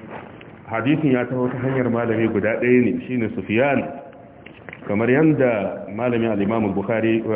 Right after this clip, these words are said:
ya, ya rawaito a cikin wannan hadisin ma, qala haddathana Sufyan bin Uyayna.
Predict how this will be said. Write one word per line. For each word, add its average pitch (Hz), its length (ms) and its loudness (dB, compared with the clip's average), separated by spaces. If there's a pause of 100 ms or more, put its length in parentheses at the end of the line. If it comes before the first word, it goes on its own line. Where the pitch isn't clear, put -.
(120)
ya, 107 240 0
ya 110 160 -2
rawaito 110 480 0
a 101 80 -4
cikin 107 400 0 (480)
wannan 120 280 2
hadisin 101 440 -4
ma, 98 160 -2 (260)
qala 113 220 0
haddathana 107 720 -2
Sufyan 113 580 0
bin 110 280 0
Uyayna. 98 440 -2